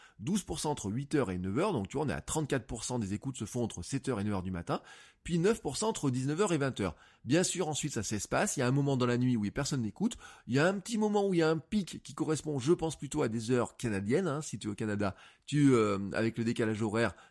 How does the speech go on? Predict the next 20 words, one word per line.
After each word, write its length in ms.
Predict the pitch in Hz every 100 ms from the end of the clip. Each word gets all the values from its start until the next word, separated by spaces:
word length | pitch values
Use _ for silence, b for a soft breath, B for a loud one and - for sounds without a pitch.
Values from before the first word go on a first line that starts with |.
| -
ça, 280 | - 131
tu, 280 | 131 - 123
on 200 | 101 110
comprend 360 | 104 135 - 139
qu'il 140 | 123
y 20 |
a 40 | 95
un 40 |
peu, 260 | 90 117 123
un 200 | 95 95
petit 160 | -
décalage. 480 | 117 107 95 175 226 B B -
Mais 100 | 120
tu 160 | -
vois 160 | 113 110
très 220 | - 220
bien, 260 | 160 131 101
pour 240 | - 101
moi, 220 | 151 247
que 240 | - 135